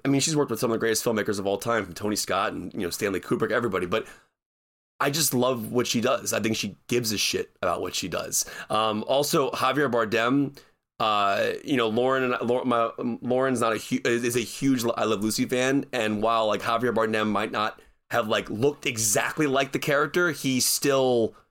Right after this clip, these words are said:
embodied the emotion and the,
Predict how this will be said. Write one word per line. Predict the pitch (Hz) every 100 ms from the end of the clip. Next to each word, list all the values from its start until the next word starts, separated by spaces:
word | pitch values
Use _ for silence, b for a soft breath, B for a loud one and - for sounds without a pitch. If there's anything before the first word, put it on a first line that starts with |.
| _ _ _ _
embodied | 127 113 90 110 123 123 107 90 98
the | 110 101 101
emotion | 107 104 104 117 - 131 123
and | 113 104 98
the, | 98 92